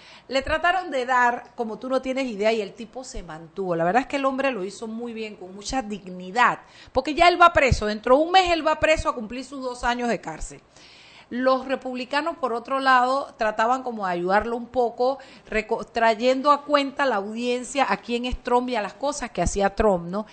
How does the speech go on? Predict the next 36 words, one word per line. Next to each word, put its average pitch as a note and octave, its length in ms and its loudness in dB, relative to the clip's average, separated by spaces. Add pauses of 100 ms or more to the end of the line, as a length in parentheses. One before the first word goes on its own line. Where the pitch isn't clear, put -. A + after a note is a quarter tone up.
(240)
Pero C4 160 0
escuchar D4+ 380 0
a F#4+ 260 8
alguien A3 440 6
que G3+ 80 -2
está - 400 6
tan D#4+ 260 8
cerca D4+ 540 6
de A3+ 140 4
Trump, A3+ 480 4 (1160)
hablar A3 440 8
de C4+ 100 -2
todas D#4 320 6
esas D#4 360 2
intimidades, A#3 760 4
de G#3 160 -4
cómo A3 220 -4
funciona G#3+ 600 -4
Trump, A3+ 320 -2
de G3 120 -4
cómo A3 340 0 (380)
cuando G#3 320 6
alguien A3+ 320 2
te, G#3 200 -4
cua-, A3+ 220 6
cómo C4 260 2
él C#4 120 0
no C#4 100 -4
te C#4 100 -6
da G#3+ 140 4
la A#3 140 6
orden A#3+ 340 2
directa, G#3 440 4
pero F#3+ 200 2
te F#3+ 140 -2
dice, A#3+ 420 4